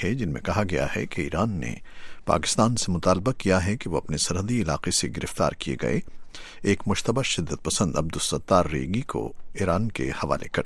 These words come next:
دے۔ تاہم پاکستان کی وزارت خارجہ کے ترجمان کے مطابق جمعرات ہی کو کوئٹہ میں ایران کے قونصل خانے کی طرف سے ایک درخواست موصول ہوئی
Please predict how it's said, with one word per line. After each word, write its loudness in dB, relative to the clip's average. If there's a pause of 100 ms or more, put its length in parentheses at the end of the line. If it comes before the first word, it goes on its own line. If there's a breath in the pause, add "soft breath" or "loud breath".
دے۔ -4 (920 loud breath)
تاہم 8
پاکستان 6
کی 4
وزارت 2 (160)
خارجہ 2
کے -6
ترجمان 0
کے -2
مطابق 0
جمعرات 0
ہی 0
کو -2
کوئٹہ 2
میں 0 (460 soft breath)
ایران 6
کے -4
قونصل 0
خانے 2
کی -4
طرف 2
سے 2
ایک -2
درخواست 2
موصول 0
ہوئی -2